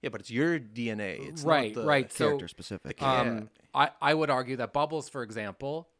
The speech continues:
Speaker 2: is a different character in later seasons than
Speaker 3: Mm-hmm.
Speaker 2: he was early on. So I
Speaker 1: Yeah.
Speaker 2: guess
Speaker 3: Agreed.
Speaker 2: I guess you kind of, uh, could argue that he, uh, found his swag and gained some confidence, and buoyed by the support of his friends, he kinda came out of his shell a little
Speaker 3: Mm-hmm.
Speaker 2: bit.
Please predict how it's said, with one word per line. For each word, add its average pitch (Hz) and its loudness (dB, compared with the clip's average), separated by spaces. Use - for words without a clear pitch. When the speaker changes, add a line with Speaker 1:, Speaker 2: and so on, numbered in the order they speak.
Speaker 2:
is 139 -2
a 127 -4
different 120 -4
character 127 -4
in 110 -6
later 110 -2
seasons 110 -10
than 113 -4
Speaker 3:
Mm-hmm. 110 -6
Speaker 2:
he 117 -8
was 104 -4
early 120 -6
on. 117 -6
So 117 -6
I 123 -4
Speaker 1:
Yeah. 120 -2
Speaker 2:
guess 120 -2
Speaker 3:
Agreed. 87 -8
Speaker 2:
I 120 0
guess 131 -4
you 135 -10
kind 117 -4
of, 104 -6
uh, 101 -2
could 131 -2
argue 110 0
that 117 -2
he, 113 -4
uh, 101 -2
found 110 -4
his 110 -8
swag 127 -6
and 101 -8
gained 104 -6
some 110 -10
confidence, 135 -2
and 107 -2
buoyed 113 0
by 104 0
the 95 -8
support 110 -6
of 95 -4
his 107 -6
friends, 170 -4
he 127 -8
kinda 117 -8
came 120 -8
out 110 -4
of 104 -10
his 110 -8
shell 135 -2
a 139 0
little 143 0
Speaker 3:
Mm-hmm. 135 -10
Speaker 2:
bit. 143 0